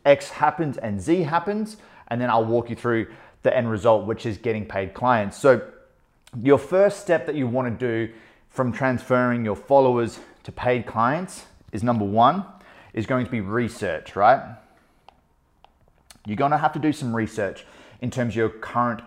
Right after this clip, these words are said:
audience, right? So research in your current audience. You want to figure out, are the people following you right now,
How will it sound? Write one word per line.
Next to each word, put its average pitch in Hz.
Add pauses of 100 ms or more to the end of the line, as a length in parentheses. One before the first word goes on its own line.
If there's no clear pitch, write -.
audience, 92
right? 98 (300)
So 120
research 143 (100)
in 120
your 113 (160)
current 131 (160)
audience. 101 (3000)
You 110
want 139
to 175
figure 123
out, 113 (800)
are 156
the 151
people 240
following 190
you 147
right 127
now, 107